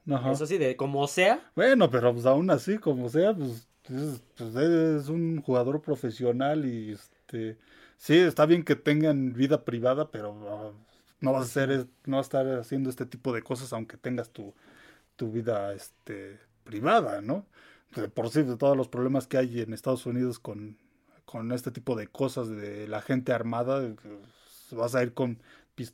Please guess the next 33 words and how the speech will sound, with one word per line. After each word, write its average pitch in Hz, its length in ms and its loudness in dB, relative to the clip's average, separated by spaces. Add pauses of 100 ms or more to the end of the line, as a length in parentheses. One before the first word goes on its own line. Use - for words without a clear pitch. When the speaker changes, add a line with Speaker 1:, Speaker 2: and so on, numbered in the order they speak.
(140)
Speaker 1:
cuando 123 220 0
tu 127 100 -4
vida 135 260 4
privada 135 360 2
vas 135 180 0
a - 20 -4
ir 135 60 -8
con 131 160 -4
Speaker 2:
Ujú. 139 60 -8
Speaker 1:
pistola 139 340 0
en 127 100 0
la 117 140 -4
calle 131 500 0
apuntándole 127 600 0
al 113 100 -4
que - 120 -12
te - 120 -12
caiga 131 320 0
mal, 135 240 -2
pues, 135 260 -6
híjole, 120 360 -6 (600)
ya 123 180 0
es 120 100 -6
algo 117 460 -2
complicado. 120 580 -2
Y, 107 80 -6
pues, 117 200 -4
obviamente, 147 520 4
si 143 140 2
eres 151 240 6
una, 151 400 2 (160)
un 147 420 -2
personaje 131 840 0